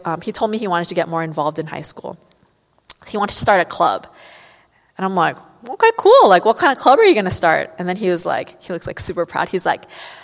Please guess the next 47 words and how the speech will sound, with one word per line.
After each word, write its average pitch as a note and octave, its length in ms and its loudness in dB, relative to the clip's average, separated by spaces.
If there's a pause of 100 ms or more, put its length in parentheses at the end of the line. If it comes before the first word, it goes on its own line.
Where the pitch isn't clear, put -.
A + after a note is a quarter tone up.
(180)
"P C4+ 160 4
J, A3+ 240 6
I'm A3 220 6
gonna F4 180 8
start B3+ 580 6 (100)
and G3+ 120 0
be B3+ 80 0
the G#3 80 6
president B3 600 2
of E3+ 380 4 (360)
the F#3 160 4
Do G3+ 280 2
Something D#3+ 480 -2
Club." D3 400 -8
I - 1300 -20
was G#3 60 -6
like, - 280 -2
"The F#3+ 100 0
what?" E3+ 440 -2 (500)
He's B3 160 -2
like, A3 140 4
"The G#3 100 6
Do G#3 200 -2
Something E3+ 360 -2
Club, D3+ 300 -6
Pastor. D#3+ 400 -6
It's - 160 -2
for B3+ 100 6
people C4 300 0
who B3+ 80 -4
wanna G3 180 0
do E3 240 -4
something." D3+ 580 -12 (1120)
He's G#3+ 140 0
like, G3+ 100 8
"That A3 100 8
was, B3 120 8
like, C#4 100 4
the C#4 80 6
point A#3+ 280 4
of A#3 40 6
the G#3+ 80 6
club, G3 300 4
to, G#3 100 2
like, F#3 140 6
do F#3 120 4
something." F3 440 2